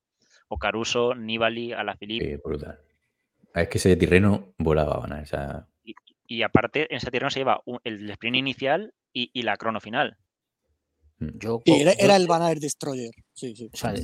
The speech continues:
Speaker 3: yo, yo como espectador, eh, estoy con vosotros de que ojalá fuera el Giro,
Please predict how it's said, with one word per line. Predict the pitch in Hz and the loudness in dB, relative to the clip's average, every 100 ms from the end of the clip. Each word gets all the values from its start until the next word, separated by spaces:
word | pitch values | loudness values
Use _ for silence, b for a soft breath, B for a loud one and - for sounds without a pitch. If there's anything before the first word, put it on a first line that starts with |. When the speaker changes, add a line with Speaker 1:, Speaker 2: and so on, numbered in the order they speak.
| 120 | -8
Speaker 3:
yo, | 120 | -8
yo | 117 123 | -2 2
como | 147 135 | 4 4
espectador, | - 123 - 110 156 214 - | 0 -4 -2 -2 0 -2 -2
eh, | 107 | -4
estoy | 101 117 | -2 -4
con | 113 101 | -4 -4
vosotros | 90 113 151 120 | -4 -6 -6 -2
de | 98 92 | -2 -2
que | 90 | -4
ojalá | - 92 101 101 | -2 -2 -2 -2
fuera | - 101 | -2 -4
el | 90 | -4
Giro, | 175 202 | -6 -6